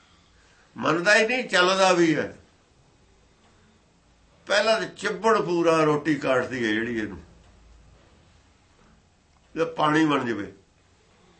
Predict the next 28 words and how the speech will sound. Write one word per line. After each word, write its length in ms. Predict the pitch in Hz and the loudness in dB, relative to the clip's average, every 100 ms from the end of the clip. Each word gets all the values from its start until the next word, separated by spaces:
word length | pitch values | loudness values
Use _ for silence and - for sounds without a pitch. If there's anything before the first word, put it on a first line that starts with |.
| _ _ _ _ _ _ _ - | _ _ _ _ _ _ _ -10
ਇਹ 100 | 151 | -10
'ਚ 80 | - | -8
ਅੰਮ੍ਰਿਤ 420 | 151 151 156 170 | -6 -2 -2 -4
ਨਿਕਲ 360 | 135 135 175 | -8 -4 0
ਆਵੇ। 260 | 139 123 110 | 0 -2 -6
ਜਿੰਨਾ 340 | 120 135 160 | -8 -4 -2
ਚਿਰ 240 | 151 170 170 - _ | -2 -4 -8 -18 _
ਪਾਣੀ 360 | 165 160 170 185 | -2 0 0 0
ਨਾ 120 | 190 | -2
ਬਣ 200 | 190 190 | -4 -4
ਜਾਵੇ 140 | 180 | -4
ਨਾ, 140 | 202 320 | -4 -4
ਜਿਹੜਾ 340 | 311 226 196 | -4 -2 0
ਆਪਾਂ 220 | 185 - | 0 0
ਖਾਂਦੇ 360 | - 156 151 160 | -2 0 0 0
ਹਾਂ, 100 | 156 - - _ _ _ _ _ _ _ _ _ _ _ _ | -2 -4 -18 _ _ _ _ _ _ _ _ _ _ _ _
ਉਹਨਾਂ 260 | - 156 165 | -8 -4 -2
ਚਿਰ 160 | 165 170 | -2 -4
ਉਹ 120 | 180 | -4
'ਚੋਂ 180 | 185 165 | -4 -2
ਰਸ 260 | 123 123 | 0 -2
ਨਹੀਂ 200 | 131 131 | -4 -6
ਨਿਕਲਦਾ 420 | 90 - 113 113 - _ _ _ _ _ _ _ _ _ _ _ 120 | -8 -10 -12 -12 -20 _ _ _ _ _ _ _ _ _ _ _ -12
ਅੰਦਰ। 280 | 110 101 - - _ _ _ _ _ _ _ _ _ _ _ _ _ _ _ _ 117 | -8 -8 -10 -20 _ _ _ _ _ _ _ _ _ _ _ _ _ _ _ _ -10
ਹਜਮ 320 | 143 165 151 | -6 -4 -2
ਹੋਣ 180 | 151 156 | -2 -4
ਵਾਸਤੇ 520 | 143 117 - 139 175 | -4 -4 -6 -6 -4
ਉਹਦਾ 380 | 202 180 185 | -2 -4 -6